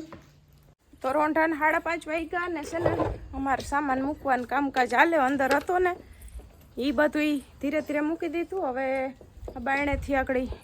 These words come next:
લુવાતું જાય ને મુકાતું જાય.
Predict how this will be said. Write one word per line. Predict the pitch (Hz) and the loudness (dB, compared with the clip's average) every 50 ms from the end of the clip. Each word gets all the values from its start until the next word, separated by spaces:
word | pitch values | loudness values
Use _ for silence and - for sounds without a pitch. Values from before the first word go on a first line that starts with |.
| - - - | -16 -14 -10
લુવાતું | 226 254 262 277 262 262 - 277 | -8 -4 -4 -4 -4 -4 -6 -6
જાય | 254 277 294 320 320 - - - - - - - - - - - - - - - - - | -4 -2 -2 -2 -4 -8 -16 -20 -18 -18 -20 -20 -20 -20 -20 -20 -20 -20 -20 -20 -14 -8
ને | 226 226 247 247 240 254 254 247 269 220 - - - | -4 -2 0 0 0 0 0 0 -2 -4 -6 -8 -6
મુકાતું | 220 240 277 - - 233 214 - 220 220 | -4 -2 0 0 0 0 0 -2 -4 -4
જાય. | 214 220 233 | -2 0 0